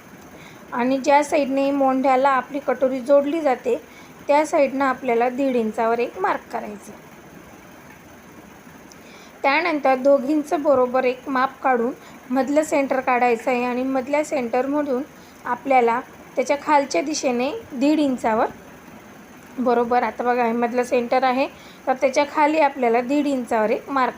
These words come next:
करायचं आहे. तर दीड इंचावर मार्क झाल्यानंतर आपल्याला हे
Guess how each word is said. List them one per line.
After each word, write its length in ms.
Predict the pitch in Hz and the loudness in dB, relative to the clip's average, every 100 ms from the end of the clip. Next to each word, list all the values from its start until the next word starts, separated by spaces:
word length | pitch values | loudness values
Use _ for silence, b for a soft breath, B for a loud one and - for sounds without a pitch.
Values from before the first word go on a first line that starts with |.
| - | -10
करायचं 440 | 214 202 202 - | -10 -10 -16 -18
आहे. 60 | 180 - - - - - - - - - - - - - - - - - - - - - - - - - - - - - - - - - - - - - - - - - - - - - B B - | -18 -20 -20 -20 -20 -20 -20 -20 -20 -20 -20 -20 -20 -20 -20 -20 -20 -20 -20 -20 -20 -20 -20 -20 -20 -20 -20 -20 -20 -20 -20 -20 -20 -20 -20 -20 -20 -20 -20 -20 -20 -20 -20 -20 -20 -20 B B -2
तर 60 | 269 | 0
दीड 240 | 233 285 | 4 4
इंचावर 420 | 339 359 330 294 | 4 0 2 2
मार्क 300 | 285 277 262 | 2 0 0
झाल्यानंतर 680 | 254 285 302 285 320 330 254 | -2 0 2 0 -2 -2 0
आपल्याला 420 | 247 - 262 262 | 0 0 0 2
हे 200 | 277 277 | 2 0